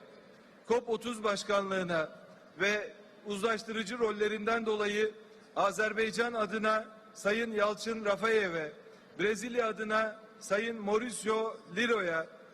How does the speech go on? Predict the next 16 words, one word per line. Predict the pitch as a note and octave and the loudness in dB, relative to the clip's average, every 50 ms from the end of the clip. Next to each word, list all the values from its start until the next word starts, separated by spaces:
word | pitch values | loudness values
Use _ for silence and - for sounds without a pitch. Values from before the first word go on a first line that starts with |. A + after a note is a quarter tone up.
| - - - - | -20 -20 -12 -2
cop | - A3 A#3 A#3 A#3 | 0 0 0 0 0
otuz | A3 G#3+ A3 A3+ A3 G3 G3 | -2 -2 -2 -6 -8 -6 -4
bir | B3 B3 | -4 -4
sürecini | G#3 - A3 G#3+ A3 A3 F3 F#3+ A3 A3 A#3 G3 | -4 -4 -2 -2 -2 -2 -2 -4 -6 -6 -4 -4
birlikte | A3+ G#3+ A3 A3 A3 - A#3 | -2 -2 -4 -4 -4 -4 -2
yürüteceğimiz | A#3 A3 G#3+ A3 A3 G#3+ A3 G#3+ F3 A3 A3 A3 G#3 G#3+ A#3 A#3 A3 - - - - - - - - - - | -2 -2 -2 -2 -2 -2 -4 -2 0 0 0 0 0 -2 -4 -4 -4 -6 -10 -14 -16 -20 -20 -20 -20 -4 0
Avustralya | E3 G3+ A3 G#3 - - G#3 A#3 A#3+ A#3 A3+ G#3+ | 0 0 0 -2 -4 -2 0 0 0 2 0 0
hükümetine | G3 F#3+ - G3 G3+ F#3+ F#3+ F#3 - F#3 F3+ G3 G3+ G#3 A3 A3 - - - - - - - E3+ | -2 -2 -4 -4 -4 -2 -2 -2 -4 -2 0 0 0 0 0 -4 -10 -18 -20 -20 -20 -10 -2 0
ve | G3 G#3+ G#3 G3+ G3 - - - - - - | 2 2 2 0 -4 -8 -14 -20 -14 -4 0
değerli | G3 G#3 A3 A3 A#3 B3 G#3+ | 2 2 2 2 -2 -2 0
dostum | A3+ G#3+ G3+ - - G#3+ A#3 A3 G#3+ | 0 0 0 -2 -2 -2 -4 -4 -2
Sayın | - G3 G3+ A3 A3+ A3+ A3 G#3+ - | 0 0 2 2 0 -2 -4 -8 -6
Chris | - G#3 A3 A3+ G3+ - F3 | -4 -2 0 0 -2 -2 0
Bowen'a, | G3+ A3+ A#3+ A#3 A3 G3 F#3+ F#3 F#3+ G3 G3 - - - - - - - - - - | 0 0 0 0 -2 0 0 2 2 0 -2 -6 -12 -20 -20 -20 -20 -20 -18 -10 -8
icra | F#3 F3 F#3 A3+ A#3+ A#3+ A#3 A#3 | -6 -2 0 2 2 2 0 0
direktörümüz | A#3 A3 A3 G#3+ G#3+ - A3 A3 G#3+ A3+ G#3+ A3+ A#3+ B3 A3+ - - - | 0 0 0 0 -2 -2 0 0 0 0 0 0 0 0 -2 -4 -8 -12